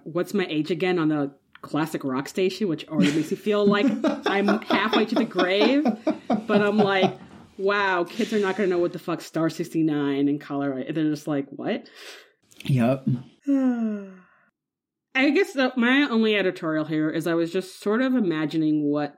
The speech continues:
Speaker 1: this could, would look like now.
Speaker 2: Mm.
Speaker 1: Which is, of course, that, like, Beverly would go to true crime conventions and listen exclusively to, like, true crime podcasts. And it would be that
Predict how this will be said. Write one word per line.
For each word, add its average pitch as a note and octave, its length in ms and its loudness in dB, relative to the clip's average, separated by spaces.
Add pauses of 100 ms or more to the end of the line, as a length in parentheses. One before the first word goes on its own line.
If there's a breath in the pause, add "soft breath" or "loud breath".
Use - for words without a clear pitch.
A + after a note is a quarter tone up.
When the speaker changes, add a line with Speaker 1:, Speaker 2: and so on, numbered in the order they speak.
Speaker 1:
this - 420 -10 (440)
could, D#3+ 460 -4
would E3+ 320 0
look D3+ 300 -2
like D3+ 520 -4 (420)
now. D3+ 600 -2 (300)
Speaker 2:
Mm. A2+ 400 4 (500)
Speaker 1:
Which - 180 -4
is, G#3 60 -6
of G#3+ 120 0
course, G#3 340 -2
that, F3+ 260 -4
like, E3 300 -4 (320)
Beverly F#3 680 0
would D#3+ 380 -2
go D#3 260 0
to C#3+ 520 0
true D3+ 280 0
crime C#3 340 -4
conventions C3+ 920 -2
and C#3+ 260 0
listen D#3 220 -4
exclusively D#3 500 -2
to, D3+ 80 0
like, D3 340 -2
true D#3 480 -2
crime D3 440 -2
podcasts. D3+ 720 -2
And F3+ 120 0
it E3+ 40 2
would E3 200 0
be F3 460 0 (640 loud breath)
that F3 480 -2